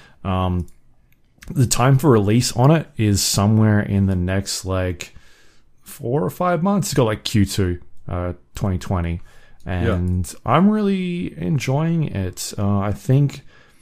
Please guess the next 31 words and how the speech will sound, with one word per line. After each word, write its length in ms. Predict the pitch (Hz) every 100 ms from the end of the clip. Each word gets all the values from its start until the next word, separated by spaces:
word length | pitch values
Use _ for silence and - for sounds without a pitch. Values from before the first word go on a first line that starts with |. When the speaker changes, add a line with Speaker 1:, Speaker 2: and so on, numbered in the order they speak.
| _ -
Speaker 1:
the 280 | 117 120 -
only 480 | 117 135 156 156
thing 380 | 135 - 127 123
that 240 | 110 110 -
I 120 | 107
would 360 | 101 104 98 98 - - - - - - -
like 420 | 90 107 131 131
to 120 | -
see 200 | 127 143
them 140 | 139 135
change 400 | 143 156 180 156
is 140 | 107
sort 180 | - 104
of, 60 |
like, 300 | 98 95 92
the, 240 | 104 95 95
uh, 340 | 92 90 85 82 - - - - -
the 80 |
progress 640 | 104 - 123 135 131 151 -
that 100 | -
you're 160 | 110
making 560 | 101 110 123 147 147 135
on 480 | 107 104 101 95 92
leveling 380 | 90 98 98 98
up 120 | 95
these 160 | 95
characters 500 | - 98 101 101 127
feels 280 | - 113 101
a 80 | 104
bit 180 | 92 -
slow. 460 | - 90 95 151